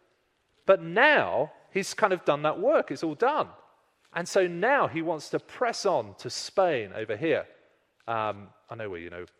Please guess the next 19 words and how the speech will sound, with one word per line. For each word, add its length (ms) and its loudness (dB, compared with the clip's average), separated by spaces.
I 40 -20
know 80 -16
you 120 -14
know 120 -14
where 120 -12
Spain 260 -12
is, 120 -14
but, 200 0
uh, 100 2
over 200 2
here, 300 2
and 140 2
he's 120 -4
gonna 160 0
go 160 4
via 240 2
Rome, 420 -2
uh, 180 -6
there. 340 -2